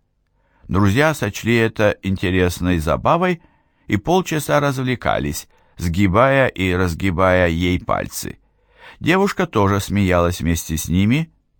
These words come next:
но недолго. Вечером за ужином оказалось, что она не может держать нож. Родители, встревоженные ее состоянием,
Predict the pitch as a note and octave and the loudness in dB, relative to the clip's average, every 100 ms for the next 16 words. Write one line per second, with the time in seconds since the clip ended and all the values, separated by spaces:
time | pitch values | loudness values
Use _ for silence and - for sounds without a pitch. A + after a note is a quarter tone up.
0 | _ _ _ - E2+ G#2+ A#2+ G#2 B1 G1+ | _ _ _ -2 2 4 4 2 -4 -6
1 | - G1+ - _ _ _ _ _ - - | -8 -8 -10 _ _ _ _ _ -20 -4
2 | F2 F#2+ - A#2+ C#3+ A2+ F2+ E2 D#2 F2+ | 0 2 2 0 0 0 0 0 -2 -4
3 | F#2+ A#2+ - _ - - - G2 C3 D3+ | -4 -4 -8 _ -14 -6 0 2 4 2
4 | C#3+ - G#2+ A#2 A#2 F#2 G2 F#2 F#2 G#2+ | 0 0 2 2 2 2 4 4 2 0
5 | A#2+ G2 G2+ F2+ G2+ A2 - C3+ D#2 - | -2 -2 -2 0 0 -2 0 -2 -2 -6
6 | - _ _ _ _ _ - - G2+ G2+ | -18 _ _ _ _ _ -20 -4 0 0
7 | A#2 A2+ G#2+ G#2 F2 - F#2 F2 F2 E2 | 0 0 2 2 0 -4 -2 0 0 0
8 | E2 D#2+ D#2 D#2+ D#2 B1+ - - A1 D2 | 0 0 0 0 -2 -4 -8 -12 -8 -4
9 | F2+ A#2 C3 C#3+ | -2 0 0 0